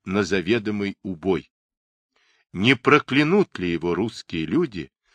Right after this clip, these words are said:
за непримиримость, за непокорность хану?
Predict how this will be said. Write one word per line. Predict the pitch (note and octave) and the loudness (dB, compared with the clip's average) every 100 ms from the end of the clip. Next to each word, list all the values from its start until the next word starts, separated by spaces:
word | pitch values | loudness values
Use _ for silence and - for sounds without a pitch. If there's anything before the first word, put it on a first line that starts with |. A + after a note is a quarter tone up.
| _ | _
за | F2+ D#2 A#2+ | -8 2 4
непримиримость, | A#2+ A2+ G#2 G#2 G2 C3 F3 F#2+ - - _ _ _ | 4 0 0 2 2 2 0 -2 -6 -18 _ _ _
за | E2+ G2+ | -2 0
непокорность | A2+ A2+ A#2 - G#2+ F2+ D2 C2+ - | 2 0 -4 -2 0 -2 -4 -14 -16
хану? | - F2+ D2+ | -4 -2 -2